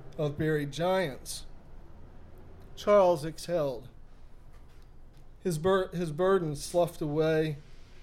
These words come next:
He felt born anew, yet ungrieved by the world outside the wood. Even the throb in his head retreated. Putting the sun at his back, he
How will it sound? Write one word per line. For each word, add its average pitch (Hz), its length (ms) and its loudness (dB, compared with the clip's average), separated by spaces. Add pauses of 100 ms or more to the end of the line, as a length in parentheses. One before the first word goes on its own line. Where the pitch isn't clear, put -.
(720)
He 202 80 -2
felt 220 240 8
born 226 260 10
anew, 214 520 8 (380)
yet 196 240 10
ungrieved 214 720 4
by 175 140 4
the 170 120 2
world 190 420 4
outside 175 640 4
the 160 60 -2
wood. 165 500 4 (760)
Even 214 220 2
the 214 100 8
throb 196 460 6
in 180 80 0
his 175 220 -2
head 160 500 6
retreated. 160 640 0 (1160)
Putting 262 260 4
the 208 80 4
sun 226 260 2
at 208 100 4
his 175 140 2
back, 185 440 4
he 151 220 -4